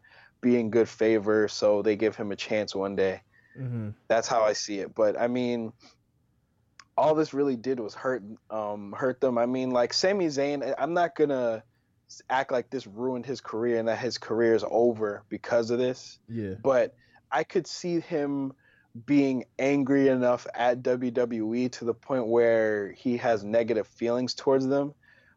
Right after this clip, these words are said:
Speaker 1: But at the same time, Kevin's doing well, and him and Kev-, Kevin are homies. So it's like, I feel like if, if one of them's doing well, then they're both doing all right. Um, you know, because, like,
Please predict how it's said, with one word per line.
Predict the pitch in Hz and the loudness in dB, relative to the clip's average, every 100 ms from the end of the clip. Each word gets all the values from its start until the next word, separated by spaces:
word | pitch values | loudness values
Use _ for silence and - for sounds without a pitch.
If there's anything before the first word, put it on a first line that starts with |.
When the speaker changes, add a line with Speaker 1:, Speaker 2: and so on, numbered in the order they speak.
| _ | _
Speaker 1:
But | 135 123 110 | 0 0 0
at | - 139 | -2 -2
the | 127 | -4
same | - 151 123 | -8 -6 -6
time, | 120 - 139 135 127 117 | -10 -6 -2 0 -2 -4
Kevin's | 110 - 131 127 123 113 | -8 -6 -6 -4 -6 -4
doing | 127 123 117 | -2 0 2
well, | 123 127 120 | 4 6 4
and | 117 110 | 2 -2
him | 110 123 | -4 -4
and | 113 | -4
Kev-, | - 123 117 - | -4 -2 -2 -2
Kevin | 127 117 113 | 0 2 2
are | 110 98 | -2 0
homies. | 113 113 113 110 | 0 0 0 -2
So | - 113 107 | 0 2 2
it's | - | 2
like, | 110 98 - _ - _ - | 2 2 -2 _ -20 _ -6
I | 117 | -2
feel | - 143 | 4 4
like | - 185 | 2 -2
if, | 131 - | -8 -8
if | 131 | -10
one | 113 113 147 | -4 0 2
of | 147 | 4
them's | 147 151 139 | 4 2 0
doing | 139 151 147 139 | 0 0 0 2
well, | 143 151 151 | 4 6 4
then | 127 127 117 117 113 107 98 92 | 0 -2 -4 -6 -10 -12 -16 -6
they're | 120 107 | -4 -2
both | 104 101 123 | 0 0 0
doing | 131 127 131 | -4 -2 0
all | 131 | 2
right. | 131 143 139 _ _ _ _ _ _ _ - | 4 2 0 _ _ _ _ _ _ _ 0
Um, | 113 110 104 101 98 107 _ _ _ _ _ _ _ _ _ _ _ - | 2 2 2 -4 -14 -18 _ _ _ _ _ _ _ _ _ _ _ -6
you | 123 | -2
know, | 113 | -2
because, | 104 107 123 104 | -2 -2 -2 2
like, | 110 107 | 0 0